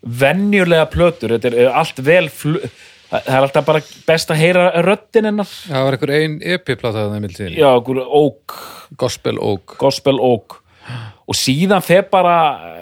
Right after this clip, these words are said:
Speaker 1: ég ætla bara að klára þetta, síðan fer bara alls konar í gang. Hún gefur út einhverja írska þjóðlagaplötu sem bara,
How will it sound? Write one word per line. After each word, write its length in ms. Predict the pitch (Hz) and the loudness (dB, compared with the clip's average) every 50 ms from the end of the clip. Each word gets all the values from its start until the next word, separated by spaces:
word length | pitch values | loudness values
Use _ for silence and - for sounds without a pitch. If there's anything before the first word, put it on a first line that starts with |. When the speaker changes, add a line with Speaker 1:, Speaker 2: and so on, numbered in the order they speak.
| 85 90 | -18 -18
Speaker 1:
ég 300 | 104 123 135 139 135 123 | -18 -16 -14 -14 -10 -6
ætla 120 | 131 143 | -4 -4
bara 140 | 127 143 139 | -2 -2 -2
að 60 | - | 0
klára 320 | 147 156 185 220 233 208 135 | 2 2 2 2 2 0 0
þetta, 160 | 107 117 117 120 | 0 -2 -4 -2
síðan 220 | 117 139 139 135 | 0 0 0 0
fer 120 | - 165 - | 0 0 0
bara 160 | - - - | 0 -2 0
alls 380 | - 147 156 185 254 285 - - | 0 0 0 0 0 -4 -6 -4
konar 260 | - 240 214 208 185 | -2 0 0 0 -2
í 60 | 175 - | -2 -2
gang. 220 | 226 - 139 107 - | -4 -4 -4 -6 -8
Hún 140 | - 127 120 | -10 -8 -2
gefur 300 | - 156 156 156 151 147 | 0 0 0 2 0 0
út 80 | - 151 | -2 -2
einhverja 300 | 123 135 135 151 185 208 | -2 -2 -2 -2 -2 -4
írska 260 | - - - 214 202 | -6 -2 0 0 2
þjóðlagaplötu 840 | - 202 208 208 202 208 202 202 196 - 202 202 196 - - 208 202 180 175 - - | 4 4 4 4 4 4 4 2 2 2 0 -2 -2 -2 -2 -2 -2 -2 -4 -12 -12
sem 200 | - - 165 156 160 | -8 -8 -6 -4 -2
bara, 220 | 160 160 160 160 | 0 2 2 2